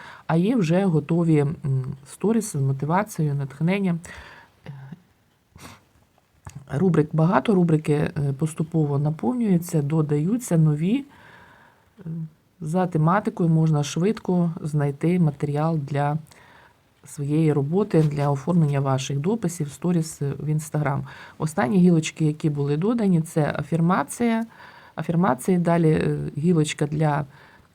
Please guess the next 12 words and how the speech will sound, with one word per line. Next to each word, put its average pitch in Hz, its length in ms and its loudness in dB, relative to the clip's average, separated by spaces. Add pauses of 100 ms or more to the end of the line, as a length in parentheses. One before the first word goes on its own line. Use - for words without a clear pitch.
езотерики, 185 680 0
таро, 175 320 2
нумерологія. 160 880 4 (720)
М, 143 160 -2 (120)
тут, 170 240 0
е, 143 160 2
стікери, 175 520 2
фони, 185 400 2
відеофони, 147 840 0 (100)
ну, 156 140 -2
такі 143 260 -8
матеріали 135 560 -4